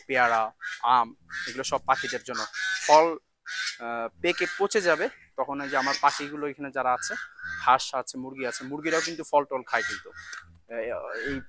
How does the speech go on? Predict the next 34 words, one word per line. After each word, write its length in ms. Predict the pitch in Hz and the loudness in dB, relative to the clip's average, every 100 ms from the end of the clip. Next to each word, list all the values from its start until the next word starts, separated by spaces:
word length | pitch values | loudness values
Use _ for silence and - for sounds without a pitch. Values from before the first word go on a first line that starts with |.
| - | -10
সম্পূর্ণ 720 | - - 147 147 147 143 131 | -8 -4 -4 -4 -8 -8 -8
এই, 240 | 127 123 123 - - - | -10 -10 -10 -14 -18 -10
আহ, 380 | 110 110 104 92 - _ | -8 -6 -8 -12 -16 _
তাদের 240 | - 135 127 | -2 -2 -4
জন্য। 280 | 110 95 92 - - - - - - - _ _ | -8 -10 -12 -12 -14 -14 -12 -10 -12 -16 _ _
এখানে 280 | 131 147 139 | -6 -4 -2
গিনিপিগ 440 | 147 156 156 165 | 0 0 -2 0
আছে, 280 | 143 - 143 - | 0 0 -6 -6
আহ, 100 | 120 120 | -6 -2
গিনিপিগরাও 500 | 151 170 180 165 165 | -2 -4 -6 0 0
কিন্তু 200 | 165 160 - | 0 -10 0
ফল 160 | 143 | 0
খায়, 220 | 135 127 131 - | 2 0 0 0
খরগোশ 460 | 135 135 143 - | 0 0 -6 -4
ফল 160 | - 131 | -4 -4
খায়। 240 | - 120 - _ - - 135 | -2 -4 -4 _ -18 -10 -8
এখানকার 400 | 131 135 139 135 | -6 -2 -2 0
যে 100 | 135 | -2
ফ-, 140 | - | 0
আমার 400 | 123 120 120 117 | 2 2 2 -2
র‍্যাবিট 560 | 117 - 120 123 127 123 | -4 -6 -4 -2 -2 -2
আছে, 380 | 113 - 117 - - - | -2 -4 -6 -8 -14 -12
ওদের 360 | 82 123 123 113 | -8 -8 -8 -10
জন্য 240 | 123 117 | -10 -12
এই 140 | 113 110 | -12 -6
ফল 120 | 120 | -6
টল 140 | 110 113 | -6 -10
থাকে। 320 | 113 117 170 | -10 -12 -4
Even 180 | 180 202 - | -2 -2 -4
কি 180 | 233 220 _ _ - | -6 -6 _ _ -4
আপনি 280 | 135 - 156 | -4 -2 -8
যদি 200 | 170 180 | -2 2
অভ্যাস 380 | 147 175 175 | 4 4 2
করান, 360 | - 180 156 95 | 4 4 4 2